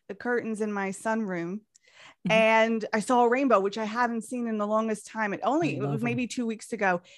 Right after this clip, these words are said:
Speaker 1: It was huge, and it was really
Speaker 2: Right.
Speaker 1: dark.
Speaker 2: I
Speaker 1: And
Speaker 2: love
Speaker 1: then
Speaker 2: that.
Speaker 1: the,
Speaker 2: Yeah.
Speaker 1: and then, like,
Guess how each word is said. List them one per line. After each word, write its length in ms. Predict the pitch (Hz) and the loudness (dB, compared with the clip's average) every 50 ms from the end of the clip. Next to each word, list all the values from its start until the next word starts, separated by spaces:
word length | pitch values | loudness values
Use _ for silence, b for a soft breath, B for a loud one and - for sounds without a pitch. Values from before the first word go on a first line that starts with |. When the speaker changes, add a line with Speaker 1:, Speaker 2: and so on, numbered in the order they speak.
| B B | B B
Speaker 1:
It 60 | 214 | 0
was 220 | 214 220 208 - | 0 0 0 -2
huge, 560 | - - - - - 233 240 247 254 262 220 - | -4 -14 -16 -14 -6 -4 -2 0 0 -2 -2 -4
and 140 | - 190 185 | -4 -4 -2
it 60 | 170 | -2
was 180 | 185 196 175 185 | -2 -2 -4 -4
really 640 | 180 185 196 214 208 208 208 208 202 190 196 202 - _ _ - | -6 -4 -2 -2 0 -2 -2 -4 -6 -8 -10 -12 -14 _ _ -18
Speaker 2:
Right. 80 | 175 - | -6 0
Speaker 1:
dark. 540 | - 196 185 185 214 285 294 - - - B B B B B B B | 2 4 4 6 4 2 2 -2 -10 -16 B B B B B B B
Speaker 2:
I 100 | - 226 233 | 2 2 4
Speaker 1:
And 100 | 233 233 | 4 4
Speaker 2:
love 40 | 240 | 4
Speaker 1:
then 500 | 233 226 226 226 226 233 226 233 226 - _ - | 4 4 4 4 2 2 0 -2 -4 -8 _ -4
Speaker 2:
that. 140 | 208 214 202 | -4 -4 0
Speaker 1:
the, 60 | 185 214 | 2 2
Speaker 2:
Yeah. 220 | 208 208 202 196 - _ - | 2 2 2 0 -2 _ -6
Speaker 1:
and 180 | 202 220 226 254 | -4 -4 -2 0
then, 460 | 294 294 277 254 233 233 233 226 - - | 0 2 2 0 0 0 -2 -4 -6 -4
like, 320 | 196 202 202 202 202 - | -2 0 0 0 -2 -6